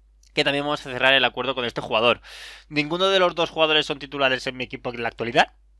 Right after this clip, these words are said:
pero sí que es cierto que, a pesar de eso, eh, son jugadores jóvenes y creo que con el paso del tiempo lo pueden hacer bien.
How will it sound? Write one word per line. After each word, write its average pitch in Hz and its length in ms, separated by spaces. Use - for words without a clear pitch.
pero 143 140
sí 170 100
que 170 80
es 156 80
cierto 151 320
que, 127 320
a 120 140
pesar 135 420
de 135 160
eso, 151 380
eh, 110 520
son 147 200
jugadores 139 400
jóvenes 156 480
y 131 80
creo 127 260
que 135 120
con 127 140
el 120 80
paso 135 160
del 123 100
tiempo 131 220
lo 139 120
pueden 117 160
hacer 110 240
bien. 165 260